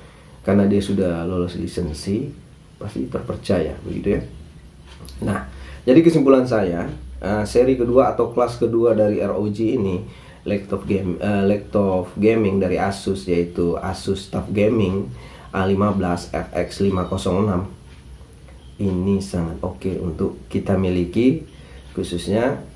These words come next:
pencinta game, YouTuber bahkan, nah, streamer,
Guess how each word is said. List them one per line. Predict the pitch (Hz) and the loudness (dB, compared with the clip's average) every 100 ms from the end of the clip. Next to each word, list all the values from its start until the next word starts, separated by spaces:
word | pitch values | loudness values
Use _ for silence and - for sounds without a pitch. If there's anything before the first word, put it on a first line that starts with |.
| - | -6
pencinta | 92 95 92 87 87 | -4 0 0 0 0
game, | 95 139 180 - - - - - - - - - | 4 4 4 -4 -16 -20 -20 -20 -20 -20 -20 -4
YouTuber | 107 - 92 92 - | -2 0 0 2 2
bahkan, | 104 95 98 95 - - - - | 2 0 -2 -2 -4 -12 -18 -10
nah, | 76 - - | -8 -8 -10
streamer, | - 113 104 107 156 - | -2 2 4 4 2 -2